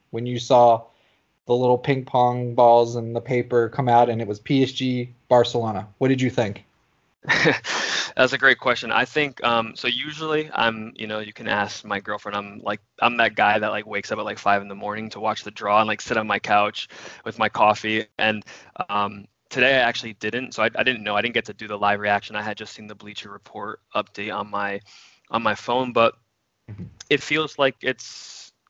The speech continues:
Speaker 2: it's time, you know, and I think it also feels like it was just meant to happen. I didn't feel like P S G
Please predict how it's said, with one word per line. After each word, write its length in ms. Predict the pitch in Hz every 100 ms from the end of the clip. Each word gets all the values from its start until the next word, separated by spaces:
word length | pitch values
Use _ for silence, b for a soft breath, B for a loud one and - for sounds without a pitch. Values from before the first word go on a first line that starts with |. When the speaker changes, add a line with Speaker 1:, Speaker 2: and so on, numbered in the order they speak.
| _
Speaker 2:
it's 160 | 151 -
time, 400 | - 147 107 104
you 120 | 113
know, 80 | 117
and 200 | 117 120
I 60 | 117
think 220 | 135 123
it 60 |
also 260 | 117 113 113
feels 320 | - 117 110
like 120 | 107
it 40 | 107
was 180 | 110 -
just 240 | 107 -
meant 360 | 104 104 104 -
to 100 | 101
happen. 340 | 107 107 104
I 100 | 104
didn't 220 | 107 113
feel 240 | - 113 110
like 220 | 104 -
P 160 | 110
S 120 | 104 -
G 320 | - 107